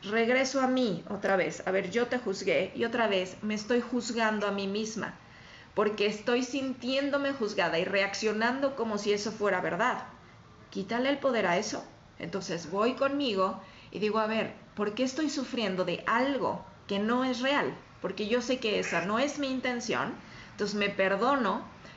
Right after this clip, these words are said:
por tomar esto de tal manera que me hago daño a mí misma. Ese es mi error". Mi error es, entonces, agarrar esto que me dicen que no es real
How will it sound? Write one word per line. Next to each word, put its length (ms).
por 220
tomar 320
esto 440
de 140
tal 360
manera 640
que 100
me 160
hago 220
daño 400
a 40
mí 180
misma. 480
Ese 380
es 120
mi 120
error". 260
Mi 120
error 420
es, 340
entonces, 560
agarrar 400
esto 380
que 100
me 120
dicen 260
que 100
no 80
es 140
real 220